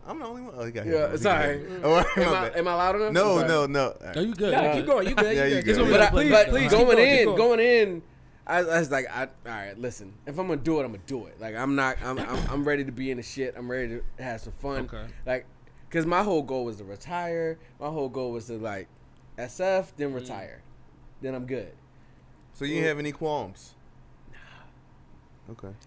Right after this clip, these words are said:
Speaker 4: I
Speaker 2: It's
Speaker 4: didn't
Speaker 2: only qualms I have is that, you know, the people I lost, my friends.
Speaker 1: Yeah.
Speaker 4: You
Speaker 2: That's
Speaker 4: know,
Speaker 2: it.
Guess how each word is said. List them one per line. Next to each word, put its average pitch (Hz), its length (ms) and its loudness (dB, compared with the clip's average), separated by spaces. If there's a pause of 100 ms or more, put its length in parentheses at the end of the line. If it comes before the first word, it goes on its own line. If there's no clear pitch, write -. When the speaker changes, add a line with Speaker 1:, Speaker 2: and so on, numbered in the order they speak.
Speaker 4:
I - 60 -8
Speaker 2:
It's 190 100 -4
Speaker 4:
didn't 214 220 -8
Speaker 2:
only 208 240 4
qualms 196 420 -4
I 165 140 0
have 156 260 -2
is 135 80 -10
that, 123 320 -6 (200)
you 131 120 -12
know, 107 140 -12 (240)
the 131 80 -20
people 120 240 -12
I 90 60 -12
lost, 50 340 -20 (840)
my 117 100 -12
friends. 98 300 -14 (260)
Speaker 1:
Yeah. - 80 -16 (720)
Speaker 4:
You 196 80 -10
Speaker 2:
That's - 180 -2
Speaker 4:
know, 139 60 -2
Speaker 2:
it. - 120 -8